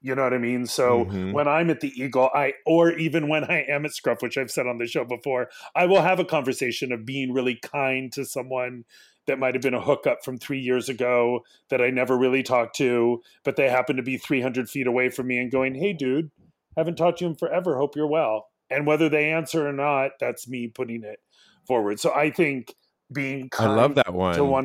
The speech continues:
Speaker 2: That's
Speaker 1: yeah,
Speaker 2: number
Speaker 1: and
Speaker 2: seven.
Speaker 1: Yeah, being kind to one another. The other thing I find very interesting is I have a good hand, to your point, Stephen, I have a handful of friends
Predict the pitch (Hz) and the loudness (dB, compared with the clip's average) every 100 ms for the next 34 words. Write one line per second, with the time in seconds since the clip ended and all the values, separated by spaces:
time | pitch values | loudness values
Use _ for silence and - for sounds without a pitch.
0 | 131 113 - 131 117 110 - 127 135 107 | 2 2 4 4 4 2 2 2 4 4
1 | 82 82 156 147 131 117 135 139 120 127 | 0 -2 0 4 4 2 0 -2 -2 -2
2 | 131 131 127 127 127 127 127 - - - | 0 0 0 0 0 0 0 -2 -18 -16
3 | - 190 214 247 208 185 165 175 185 175 | 2 6 6 4 2 2 2 2 0 -2
4 | 139 139 131 135 127 - 143 135 120 156 | 2 0 0 -6 -10 -6 -4 -2 -2 0
5 | 170 180 180 151 143 107 156 - - 165 | 2 0 0 0 -2 -4 -10 -10 -8 -6
6 | 139 156 - 147 127 - 131 120 117 - | 0 0 0 -6 -6 -10 -8 -6 -6 -10
7 | _ _ _ - 160 190 202 139 147 156 | _ _ _ -2 2 4 2 0 -2 -4
8 | 156 175 151 123 139 131 156 185 - - | -2 0 0 0 -2 0 -2 -4 -8 -14